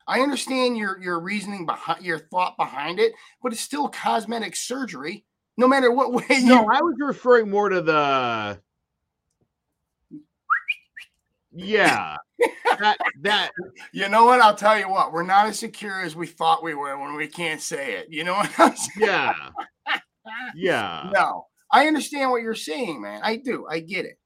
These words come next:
Speaker 1: right?
Speaker 2: Okay,
Speaker 1: But in
Speaker 2: good.
Speaker 1: my opinion, and ju-, and this is just, you know, my opinion, I would rather allow my son to get a tattoo than for him to chemically castrate himself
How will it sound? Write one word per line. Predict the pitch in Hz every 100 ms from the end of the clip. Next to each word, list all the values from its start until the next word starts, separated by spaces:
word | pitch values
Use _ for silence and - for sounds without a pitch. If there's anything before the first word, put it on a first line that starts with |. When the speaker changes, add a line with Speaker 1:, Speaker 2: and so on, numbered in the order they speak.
| _ _ -
Speaker 1:
right? | 139 170 - 110
Speaker 2:
Okay, | 135 165
Speaker 1:
But | 156
in | 220
Speaker 2:
good. | 208 226
Speaker 1:
my | 277 - -
opinion, | 269 220 135 165 208 _ _ _ _ _ _ _ _ _ _ _ _
and | 214 208 190
ju-, | 240
and | 214 190
this | 180
is | 220 175
just, | 202 202 - -
you | 151 160
know, | 117 101
my | 113 131 160
opinion, | 156 214 262 107 85 78 _ _ _ _ _ _ _ _ _ _ _ _ -
I | 156 226
would | 220
rather | 196 196 196 175
allow | 170 180 175
my | 170 165
son | 156 - 214 104 104 127
to | 147
get | 160 156
a |
tattoo | 139 170 160 - 202 180 101 127 _ _ _ _ _ _ _ _ _ _ _ _ _ _ _ _ _ _
than | 180 180
for | 165 165
him | 185 180
to | 156
chemically | - 180 170 143 135
castrate | - 185 208 - 165 131
himself | 117 107 - 120 113 120